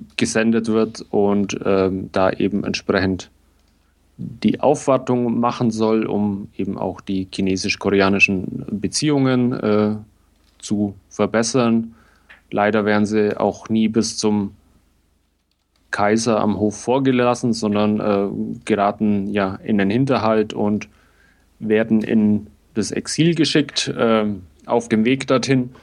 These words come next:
ähm, werden sie ja von einem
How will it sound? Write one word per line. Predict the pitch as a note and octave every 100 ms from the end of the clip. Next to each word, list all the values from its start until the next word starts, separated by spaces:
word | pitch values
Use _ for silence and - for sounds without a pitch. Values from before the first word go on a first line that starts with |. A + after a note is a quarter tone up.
| _ _ - - -
ähm, | A2+ G#2+ G#2 -
werden | A2 A2+
sie | A2+ A2 G#2+ G#2+ - - _ _
ja | B2+ G#2 G#2 -
von | - A2
einem | G#2 G2+